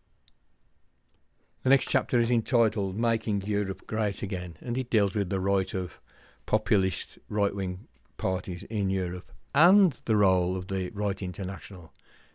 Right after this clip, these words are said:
in the, uh, the rise of such parties. There's a lot of interesting material on the rise of O-, Orban in Hungary and Orban's,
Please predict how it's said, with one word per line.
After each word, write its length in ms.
in 240
the, 320
uh, 60
the 140
rise 340
of 100
such 280
parties. 580
There's 140
a 40
lot 140
of 80
interesting 540
material 580
on 160
the 80
rise 400
of 320
O-, 140
Orban 760
in 300
Hungary 500
and 160
Orban's, 800